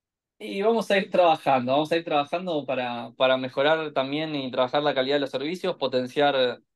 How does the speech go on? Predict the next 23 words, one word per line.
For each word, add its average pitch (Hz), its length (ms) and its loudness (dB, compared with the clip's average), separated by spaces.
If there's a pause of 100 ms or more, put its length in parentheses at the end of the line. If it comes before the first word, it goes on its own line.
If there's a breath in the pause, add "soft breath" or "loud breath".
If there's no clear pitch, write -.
(180)
eh, 123 440 -2
todo 143 200 -2
lo 131 140 0
que 131 200 -6
es - 220 -16
la 123 120 -4
actividad 127 680 2
al 127 100 2
aire 131 240 0
libre, 196 340 -2
la 147 100 0
actividad 127 400 -2
náutica. 180 800 -2
Seguramente 139 1200 0 (400)
tengamos 139 440 -2
alguna 135 440 0
noticia 127 460 -6
sobre 127 240 0
lo 120 120 0
que 135 100 -4
es 135 60 -6
turismo 131 280 -6
estudiantil, 127 760 -2